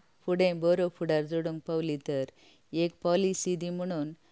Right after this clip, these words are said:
सर बरें फाल्यां कार्यांनी येवन मागतलो. दाक्षिणेक लागून सगळ्यांनी ताचे तावन पॉलिसी घेतली. आतां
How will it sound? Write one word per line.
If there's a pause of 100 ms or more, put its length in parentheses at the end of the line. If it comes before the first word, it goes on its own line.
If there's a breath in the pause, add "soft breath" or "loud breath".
(240 soft breath)
सर
बरें
फाल्यां
कार्यांनी
येवन
मागतलो. (840 soft breath)
दाक्षिणेक
लागून
सगळ्यांनी
ताचे
तावन (100)
पॉलिसी
घेतली. (760 soft breath)
आतां